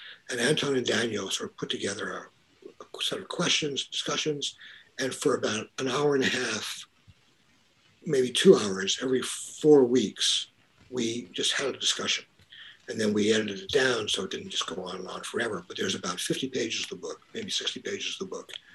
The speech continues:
It's just that discussion. And, uh, I was, we're in a stage of page proofs right now. And I was, so I was just reading through it the other day, and I was thinking, yeah, you know, this is, like, a more than usually fun way to get introduced to,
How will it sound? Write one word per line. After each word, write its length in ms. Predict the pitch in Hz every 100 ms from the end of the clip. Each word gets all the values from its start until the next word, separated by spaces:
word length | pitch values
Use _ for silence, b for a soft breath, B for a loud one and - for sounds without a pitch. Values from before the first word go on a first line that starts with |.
| b b
It's 160 | - -
just 200 | 131 -
that 140 | 113
discussion. 500 | - - - - - - _ b b b _ -
And, 420 | 107 104 101 98
uh, 280 | 95 95 92 - -
I 80 | 123
was, 200 | 110 120 117
we're 400 | - 107 98 - -
in 60 | -
a 140 | 90
stage 320 | - 143 127
of 140 | 98 -
page 300 | 165 175 -
proofs 320 | - 95 -
right 120 | - - 90
now. 180 | - - - b b -
And 80 | 120
I 40 | 95
was, 140 | -
so 80 | -
I 40 |
was 100 | -
just 180 | 131 -
reading 220 | 123 -
through 220 | - - 160
it 100 | -
the 80 |
other 160 | 107 -
day, 220 | 156 165
and 80 | 123
I 20 |
was 140 | 117 -
thinking, 260 | - 143
yeah, 220 | 165 190 107 - - b b - -
you 80 | 170
know, 240 | 165 160
this 200 | 160 156
is, 140 | 175 -
like, 160 | 147
a 140 | 127 117
more 360 | 120 139 143
than 160 | 131 123
usually 440 | 120 131 - 98
fun 340 | - - 104 95
way 380 | 87 92 - - _ _ _ _
to 80 | -
get 320 | - 104 98 - _ -
introduced 680 | 131 123 117 113 117 - -
to, 420 | 127 107 107 104